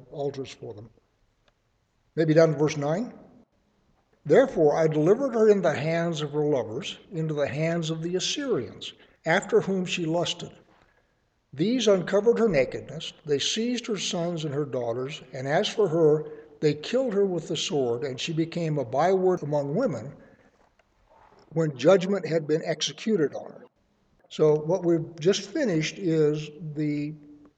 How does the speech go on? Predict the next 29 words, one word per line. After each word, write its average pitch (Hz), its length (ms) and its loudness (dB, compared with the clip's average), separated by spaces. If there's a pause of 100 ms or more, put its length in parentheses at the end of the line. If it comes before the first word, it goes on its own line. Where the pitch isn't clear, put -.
(120)
northern 190 640 4
kingdom, 147 480 -6
the 147 80 -6
ten 160 300 -4
tribes, 135 580 -6 (480)
being 151 540 -2
taken 170 360 -2
out 160 300 -2
by 151 160 2
the 143 180 -2
Assyrians 139 760 0
and 151 220 -8
scattered. 147 600 -2 (1300)
That's 151 260 -6
where 180 120 4
we 165 200 2
are 151 240 2
in 139 80 -6
the 135 160 -10
history 131 680 -4 (600)
at 147 120 -4
the 156 180 0
end 156 160 2
of 123 80 -4
verse 131 200 -2
ten. 127 240 -4 (720)
So - 160 -2
verse 180 240 2
eleven, 160 480 2